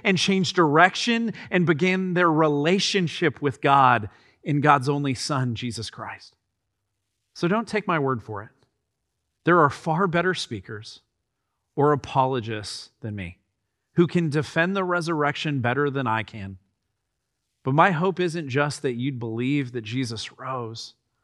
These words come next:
But let me conclude with what the Apostle John writes in his letter known as First John, will be in chapter five. "I write these things to you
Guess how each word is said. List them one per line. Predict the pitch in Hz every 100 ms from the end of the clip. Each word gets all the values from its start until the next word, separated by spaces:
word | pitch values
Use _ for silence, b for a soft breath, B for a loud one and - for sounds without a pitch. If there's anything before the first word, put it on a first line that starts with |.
| _ _ _ -
But |
let | 131 196
me | 226 208 175 -
conclude | 165 139 - 151 147
with | 131 131 -
what | 143
the | 135
Apostle | 127 - 156 170 196
John | 135 135 135 135
writes | 120 120 117 117 - _ b b -
in | 131
his | 127 135 123
letter | 123 120 117
known | 117 117
as | 104
First | - 131 123 -
John, | 123 113 101 98 -
will | 117 110
be | 117 123
in | 113 104 - _ -
chapter | 131 120 127
five. | - 92 92 _ _ _ _ _ _ _ _ _ _ _ _
"I | 143 151
write | 135 151 226
these | - 233 -
things | - 180 170 -
to | 185
you | 139 110 101 104